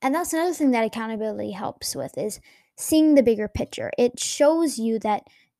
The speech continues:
this isn't for nothing. You're getting somewhere with this, I promise. This is not all just for funsies. There's a purpose behind this. You just need to keep on staying consistent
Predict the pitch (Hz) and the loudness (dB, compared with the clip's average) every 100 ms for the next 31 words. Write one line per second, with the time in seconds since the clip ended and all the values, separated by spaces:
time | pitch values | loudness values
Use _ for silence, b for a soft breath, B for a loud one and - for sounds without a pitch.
0 | _ - 214 - 262 269 - - 247 247 | _ -18 -10 6 8 8 2 -4 -2 -2
1 | 240 - 220 202 202 - 127 - _ - | -6 -10 -8 -8 -12 -12 -14 -16 _ -4
2 | 240 214 233 240 269 254 240 220 202 - | -4 0 0 2 2 0 -6 -6 -8 -10
3 | - - - - 208 _ - 226 220 - | -14 -18 -18 -14 -16 _ -12 -10 -10 -12
4 | 208 - 247 240 269 233 240 233 - 226 | -18 -4 -2 0 -2 -2 -2 -4 -6 -4
5 | 220 226 226 202 233 - - - 240 240 | -2 -4 -4 -8 -10 -10 -12 -8 -6 -4
6 | 240 233 208 208 214 - b b b b | -4 -4 -4 -6 -8 -12 b b b b
7 | b b _ _ - 247 240 254 294 277 | b b _ _ -4 -2 -2 0 0 0
8 | - 208 196 - - - - - - _ | -4 -10 -12 -14 -14 -16 -18 -18 -18 _
9 | 226 233 208 240 247 240 233 - 240 226 | -6 -4 -2 -2 -2 -4 -6 -8 -4 -4
10 | 226 220 - 254 254 240 233 220 220 214 | -4 -10 -4 -4 -2 -4 -4 -6 -8 -12
11 | _ _ - - 247 240 - 220 - 214 | _ _ -18 -4 -2 -2 -4 -6 -4 -6
12 | - 196 - _ | -8 -12 -14 _